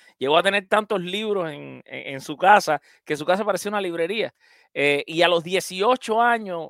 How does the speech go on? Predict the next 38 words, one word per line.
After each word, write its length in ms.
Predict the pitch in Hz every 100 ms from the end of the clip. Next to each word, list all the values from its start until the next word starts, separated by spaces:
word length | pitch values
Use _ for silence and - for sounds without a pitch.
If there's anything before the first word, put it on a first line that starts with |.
| -
ya 260 | 135 185
daba 260 | 202 254 233
clases 460 | 226 233 262 240 196
de 80 |
inglés 280 | 190 190 214
a 100 | 208
otras 260 | 190 202 175
personas. 560 | 143 131 190 220 139 - _ _ _
Tanto 420 | 208 269 285 233
así 500 | 190 160 220 185 143 - _ _ _ _
que 240 | 175 185
cuando 680 | 196 214 208 202 202 202 196 _ _ - 170
llegó 320 | 180 196 269
ese 200 | 262 330
famoso 840 | 247 214 240 - 269 220 196 165 -
tryout 500 | 196 208 220 247 208
con 120 | 254
Juan 260 | 202 208 247
Marichal, 400 | 233 208 233 262
Marichal 380 | 240 294 233
le 60 | 226
dice 200 | 214 247
que 60 | 202
lo 80 |
va 80 | 208
a 20 |
firmar, 400 | 214 220 208 247 247
pero 320 | 208 185 160 _ _ _ -
de, 380 | 214 214 208 _
de 260 | 175 202 202
traductor, 600 | 202 202 196 180 - 220
de 100 | 202
maestro 320 | 202 247 294
de 60 | 254
inglés 320 | 220 220 180 _ _ _ -
de 120 | 175
los 100 | 185
jugadores. 600 | 175 170 160 170 165 131